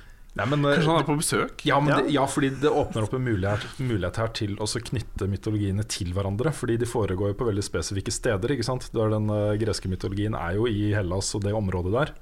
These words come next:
Speaker 3: Mm.
Speaker 1: mens norrøne er liksom Jotunheim, altså Norge, Sverige. Det er forskjellige lokasjoner, da.
Speaker 3: Ja.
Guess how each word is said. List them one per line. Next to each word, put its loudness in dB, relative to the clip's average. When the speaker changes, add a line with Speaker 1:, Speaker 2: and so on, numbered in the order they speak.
Speaker 3:
Mm. -2
Speaker 1:
mens -2
norrøne 0
er -2
liksom -2
Jotunheim, -4
altså -2
Norge, -2
Sverige. -2
Det 2
er 0
forskjellige -2
lokasjoner, -2
da. -4
Speaker 3:
Ja. -4